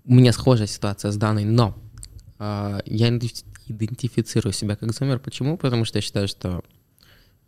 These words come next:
каждое поколение, во-первых, отличается от другого поколения в целом. И в каждом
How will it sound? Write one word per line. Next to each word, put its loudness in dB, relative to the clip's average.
каждое 0
поколение, -6
во-первых, -6
отличается -4
от -12
другого -2
поколения -4
в -20
целом. 0
И 2
в -20
каждом 2